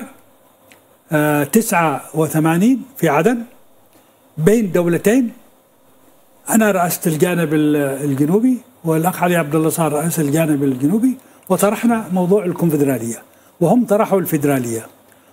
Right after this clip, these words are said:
وهدفهم هو أخذ الشخصية الاعتبارية للدولتين، دو-، دمجهم. طبعا هنا بيعطلك يعني كثير إذا أخذته، فأنا رفضت هذا الفكرة، يعني أخذ الشخصية الاعتبارية، إذابة الشخصية الاعتبارية للجنوب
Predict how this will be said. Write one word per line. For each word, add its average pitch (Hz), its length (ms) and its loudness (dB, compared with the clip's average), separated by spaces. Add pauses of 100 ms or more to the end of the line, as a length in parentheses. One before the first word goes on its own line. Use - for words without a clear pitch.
(160)
وهدفهم 196 680 2
هو 226 320 2 (720)
أخذ 226 360 0 (120)
الشخصية 208 520 0
الاعتبارية 175 600 0
للدولتين، 160 640 0 (520)
دو-، 156 160 0
دمجهم. 160 520 0 (1500)
طبعا 233 300 2
هنا 226 360 2 (180)
بيعطلك 202 720 0
يعني 135 240 0
كثير 170 320 0
إذا 147 240 -2
أخذته، 143 320 -6 (460)
فأنا 247 400 2
رفضت 247 300 0
هذا 156 220 2
الفكرة، 151 760 0 (500)
يعني 160 500 2
أخذ 175 360 0
الشخصية 175 480 0
الاعتبارية، 165 640 0
إذابة 165 400 0
الشخصية 180 360 -2
الاعتبارية 170 540 0
للجنوب 160 420 0